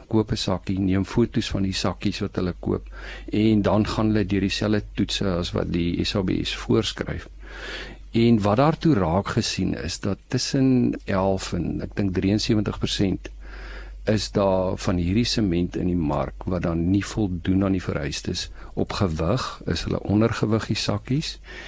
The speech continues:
en op sterktes is hulle dan nie op die sterktes wat die verbruiker sou verwag hy koop nie. En jy kan nou dink dat dit sal mos nou gevolge in die mark het. Ons doen elke dag tweehonderdeenentwintig toetse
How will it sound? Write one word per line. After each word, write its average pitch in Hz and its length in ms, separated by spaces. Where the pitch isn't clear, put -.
en 107 160
op 104 100
sterktes 117 640
is - 160
hulle 101 160
dan 90 260
nie 110 160
op 101 100
die - 80
sterktes 92 540
wat 85 260
die 104 120
verbruiker 92 580
sou 104 160
verwag 87 540
hy 87 240
koop 110 340
nie. - 200
En 107 220
jy 107 100
kan 113 140
nou 104 120
dink 98 240
dat 95 140
dit 95 180
sal - 140
mos 95 180
nou 95 120
gevolge 92 560
in 78 140
die 73 80
mark 69 320
het. 85 100
Ons 117 320
doen 101 320
elke 107 540
dag 69 500
tweehonderdeenentwintig 95 1080
toetse - 420